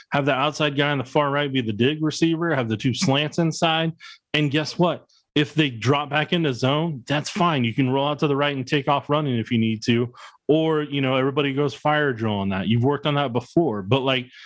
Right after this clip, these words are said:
for, to see that and to just kinda still have the routes that they ran that were probably gonna take more than the three-step drop against the blitz like that, that, that's what's kinda, that's what's kinda frustrated. That,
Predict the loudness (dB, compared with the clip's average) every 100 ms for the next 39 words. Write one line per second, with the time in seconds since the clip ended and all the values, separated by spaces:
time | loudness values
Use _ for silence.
0 | -20 _ -4 0 0 -2 -2 0 0 0
1 | 0 0 -2 -2 -2 -2 -2 0 0 0
2 | -2 -2 0 -2 0 0 2 0 0 -2
3 | -6 _ _ _ 0 2 2 0 0 0
4 | 0 2 0 0 -2 -2 -2 0 0 0
5 | 0 -2 0 0 0 0 -2 0 0 2
6 | 0 0 0 0 0 -2 0 -2 0 -2
7 | 2 0 0 -2 0 0 0 0 -6 -18
8 | -18 -18 -20 _ _ -2 0 0 0 0
9 | 2 -2 -2 0 0 0 0 0 0 0
10 | 0 0 0 2 0 2 0 0 2 -2